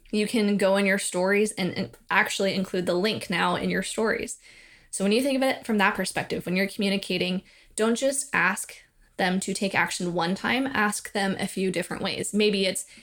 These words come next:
"Hey, leave a comment below if you're ready for an appointment." You can see how the same kind of call to action, the same desired action,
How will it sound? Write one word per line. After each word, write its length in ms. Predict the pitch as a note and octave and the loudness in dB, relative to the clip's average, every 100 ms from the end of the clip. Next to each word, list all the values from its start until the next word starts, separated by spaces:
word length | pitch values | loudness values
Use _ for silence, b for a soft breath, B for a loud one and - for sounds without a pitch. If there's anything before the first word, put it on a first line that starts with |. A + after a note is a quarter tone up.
| B | B
"Hey, 180 | - C4 | 0 2
leave 180 | A3 A#3 | 4 4
a 60 | |
comment 340 | A#3 A3+ G#3+ G#3 | 2 0 0 2
below 360 | G#3 G3+ G#3+ | 2 4 4
if 240 | F#3 F#3+ - | 2 0 0
you're 160 | F#3+ | 0
ready 240 | F3+ F#3 F#3+ | 2 2 0
for 240 | - F#3 | 0 0
an 60 | F3+ | 0
appointment." 480 | F3+ - - - - b b b b b | 0 -4 -6 -8 -12 b b b b b
You 80 | G3+ | -2
can 120 | A3 | 0
see 220 | G3+ A3 | 0 0
how 300 | A3+ G3+ F#3 - | 2 2 0 -2
the 100 | F#3+ | -4
same 640 | F#3+ - G3 G3+ G3+ G3+ | -4 -2 -2 0 0 -2
kind 200 | A3+ G#3+ | -2 -2
of 80 | F3+ | -2
call 260 | - F3+ F#3 | 0 -2 0
to 140 | - | 0
action, 400 | - G#3 - B3+ | 0 0 0 2
the 120 | B3+ | 2
same 420 | A#3+ G3+ F#3 F#3+ F#3 - - - b b b b - | 0 0 0 0 -2 -8 -20 -20 b b b b 0
desired 520 | G#3 - F3+ F#3 G3 | 0 4 4 4 4
action, 560 | - F#3+ - G3+ G#3 | 2 0 0 0 0